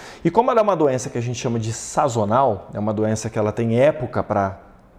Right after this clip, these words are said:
pra aparecer, na maioria dos casos,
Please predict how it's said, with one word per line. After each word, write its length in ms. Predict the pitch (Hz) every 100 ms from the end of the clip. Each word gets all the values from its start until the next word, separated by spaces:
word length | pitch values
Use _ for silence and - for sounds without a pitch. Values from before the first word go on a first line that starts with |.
| _
pra 160 | 113 110
aparecer, 760 | - 110 95 - 143 139 - 98
na 80 |
maioria 280 | 95 98 104
dos 200 | 101 92
casos, 520 | - 131 147 92 92